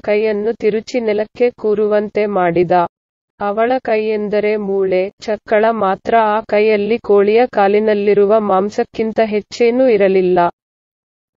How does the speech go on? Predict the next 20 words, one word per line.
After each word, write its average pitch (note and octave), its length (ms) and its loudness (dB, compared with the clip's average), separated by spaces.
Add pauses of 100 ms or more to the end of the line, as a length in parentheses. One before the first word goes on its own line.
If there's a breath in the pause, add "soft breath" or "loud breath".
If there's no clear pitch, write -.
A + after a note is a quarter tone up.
ಆಕೆ A3 400 -4
ನೆಲದ A3 440 -2
ಮೂಲೆ A3 420 0
ಕುಳಿತಾಗ G#3 640 -2 (120)
ತಕ್ಷಣ G#3 440 -4
ಅವನು G3+ 420 -2
ತನ್ನ G3+ 320 -2 (100)
ಖಡ್ಗವನ್ನು G#3 680 -2
ತೆರೆದು G3+ 420 -2
ಬೆಳ್ಳಿ F#3+ 360 -2
ಬಣ್ಣದ G3+ 460 -2 (100)
ಅಲುಗನ್ನು G3+ 580 -2
ಆಕೆಯ A#3 440 -2
ಮೂಗಿಗೆ G#3+ 580 -2
ಒತ್ತಿ A3 400 -4
ಹಿಡಿದ. G3 380 -2 (280)
"ಈಗ A3 300 -6
ಹೇಳು, G#3 600 0
ಅಲ್ಲೇನು A3 520 2
ಮಾಡುತ್ತಿದ್ದೆ? F3+ 880 2